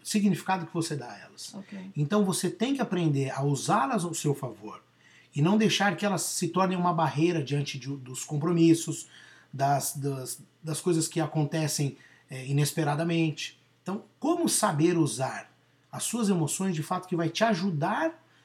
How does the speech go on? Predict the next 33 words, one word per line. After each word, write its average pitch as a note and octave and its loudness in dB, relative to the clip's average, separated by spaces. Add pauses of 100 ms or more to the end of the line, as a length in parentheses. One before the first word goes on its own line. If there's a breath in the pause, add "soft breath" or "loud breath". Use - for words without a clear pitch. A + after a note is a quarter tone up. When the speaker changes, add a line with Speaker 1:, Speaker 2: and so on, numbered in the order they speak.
(220 soft breath)
Speaker 1:
a D#3+ 0
passar G#3 6
por G3+ 2
um F3+ 0
problema. B2+ 0 (160)
Speaker 2:
Uhum. F#3+ -6
Speaker 1:
É, - -12
então, C#3+ -4
isso F3 0
que - -2
as - -2
pessoas E3 0
vão D#3 0
ver D#3 2
muito D#3 2
durante A#2+ -12
o - -16
final G#2+ -14
de - -20
semana. G2+ -18 (640)
Speaker 2:
Ai, F#3+ -12
nossa, G3+ -10
eu G#3 -14
tô G#3+ -8
esperando A3+ -6
por A#3 -8
esse A3+ -8
fim A#3+ -6
de A#3 -6
semana. B3+ -2 (100)
<laughs> G3+ 2 (540 loud breath)
É, G#3+ 2
e C4 -2